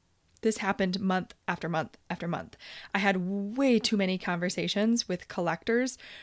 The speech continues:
early on in our marriage. And during those months that became years, we had a horrible habit of getting paid, paying what bills we could at the time, and then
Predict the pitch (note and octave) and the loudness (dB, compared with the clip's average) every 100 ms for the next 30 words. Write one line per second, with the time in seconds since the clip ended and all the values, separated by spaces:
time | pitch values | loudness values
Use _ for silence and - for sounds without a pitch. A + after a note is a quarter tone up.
0 | - _ G3+ F#3+ F#3 E3 E3 D#3 - - | -20 _ 2 4 2 0 -2 -4 -6 -8
1 | - - - _ - _ - - - - | -6 -8 -10 _ -20 _ -20 -20 -20 -6
2 | A3+ G#3 G3+ A3+ B3+ C4 B3 A3 G3+ G3 | -2 0 0 2 2 2 6 6 6 2
3 | G3+ - - F#3 A3+ A3+ A3 - - - | -2 -8 -6 4 6 8 6 0 -4 -4
4 | - - F#3+ G3+ - F#3 F3+ F#3+ - D4+ | -4 -8 -8 -8 -6 -2 -2 -4 -2 4
5 | E4+ A#3+ E3+ F3 C4+ - - - - - | 6 8 6 4 2 0 -8 -14 -18 -18
6 | - - _ A3 C#4 D#4 D#4 - D4 - | -20 -20 _ 4 6 6 4 2 -2 -6
7 | - G3 G3+ D4+ - F#3 D3 F#3 - - | 0 2 2 2 2 4 4 2 -2 -6
8 | _ - - G3 F3+ - - F3+ F#3 A3 | _ -20 -2 0 0 -8 -12 -2 0 2
9 | F4 - A3 G#3+ A3 B3 _ _ _ _ | 0 0 2 4 2 -2 _ _ _ _
10 | _ _ - G#3+ A#3 C#4+ D4 - A#3 A#3+ | _ _ 0 4 4 4 4 4 4 6
11 | A#3 A3+ G#3+ - - C4 B3 D4 E4 - | 4 0 -6 -8 2 4 6 2 -2 -2
12 | A3+ E3+ F3 A#3 - - - - - _ | 2 4 4 0 -4 -14 -20 -20 -20 _
13 | A3 A3 A3+ A3+ | 6 8 8 8